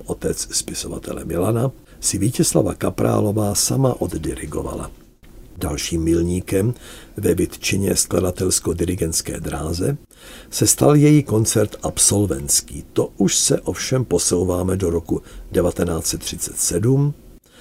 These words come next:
a do Prahy, kde zvládla studium u dirigenta Václava Talicha a skladatele Vítězslava Nováka. V pouhých dvaadvaceti letech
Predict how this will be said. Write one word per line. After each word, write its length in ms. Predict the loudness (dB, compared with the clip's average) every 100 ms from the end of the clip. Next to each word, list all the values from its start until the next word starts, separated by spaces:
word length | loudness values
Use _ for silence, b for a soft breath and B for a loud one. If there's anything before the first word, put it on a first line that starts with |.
| B B B
a 80 | -8
do 160 | -6
Prahy, 520 | -2 -2 0 2 4 4
kde 240 | 2 0
zvládla 480 | 0 0 0 0 0
studium 560 | 0 0 2 2 2
u 80 | 0
dirigenta 580 | -2 0 0 0 -2 -4
Václava 480 | -4 -4 -4 -4 -6 -6
Talicha 520 | -2 0 0 -4 -4 -10 B B B B
a 140 | 0
skladatele 680 | 2 2 0 0 0 0 0
Vítězslava 640 | -4 -4 -4 -2 -2 -2
Nováka. 640 | -2 -4 -6 -12 -12 -14 -16 -20 -20 -20 -20 -20 -20 -20 -20 B B B
V 100 | -2
pouhých 460 | 4 4 4 0
dvaadvaceti 840 | -2 -4 -4 -4 -4 -4 -4 -4 -4
letech 460 | -2 -4 -6 -12